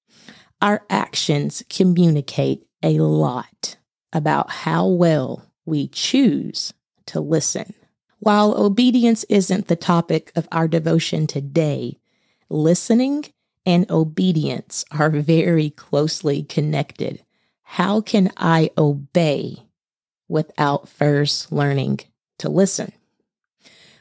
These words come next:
We all know that person that you've tried to give instructions to, and before you even get finished explaining,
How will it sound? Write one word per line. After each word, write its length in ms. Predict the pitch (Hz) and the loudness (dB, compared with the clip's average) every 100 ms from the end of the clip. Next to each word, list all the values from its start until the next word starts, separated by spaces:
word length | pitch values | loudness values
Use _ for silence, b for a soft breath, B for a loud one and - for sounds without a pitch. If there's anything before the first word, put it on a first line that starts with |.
| b | b
We 180 | 208 226 | 0 2
all 280 | 220 220 | 2 4
know 220 | 214 190 185 | 4 4 4
that 240 | 170 - | 0 0
person 480 | 180 165 - 156 151 | 0 0 0 -2 0
that 180 | 151 - | 0 0
you've 240 | 165 156 | 0 -2
tried 440 | - 165 160 165 | -2 0 2 0
to 80 | 165 | 0
give 200 | 156 156 | 0 0
instructions 720 | 151 147 - 143 - 151 147 - | 0 -2 -2 -4 -4 -6 -6 -6
to, 340 | - 139 120 - b b b b | -4 -2 -4 -8 b b b b
and 180 | 180 175 | 0 2
before 400 | 170 247 262 269 | 0 2 2 4
you 180 | 247 | 2
even 400 | 247 226 202 202 | 2 2 2 2
get 260 | 190 190 - | 2 0 -2
finished 440 | - 185 170 165 - | 0 2 2 -2 -4
explaining, 960 | 156 - - 110 214 294 262 117 139 | -8 -8 -12 -6 -2 2 2 0 -2